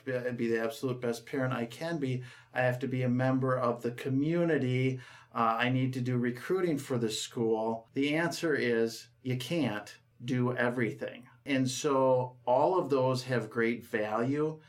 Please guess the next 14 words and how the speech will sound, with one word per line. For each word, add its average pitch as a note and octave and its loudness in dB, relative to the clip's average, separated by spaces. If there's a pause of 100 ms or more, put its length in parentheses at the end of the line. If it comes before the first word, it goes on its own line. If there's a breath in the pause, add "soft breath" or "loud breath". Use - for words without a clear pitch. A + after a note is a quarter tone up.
(280 soft breath)
I-, C3 0
it's B2+ -2
finding C3+ 2
what B2 2
works A#2+ -2
with A#2 -10
you C#3 0 (320 soft breath)
and B2 2
relying B2 2
on A#2 0
the A2+ 2
others G#2+ -2
around A2 -2
you. G#2 -4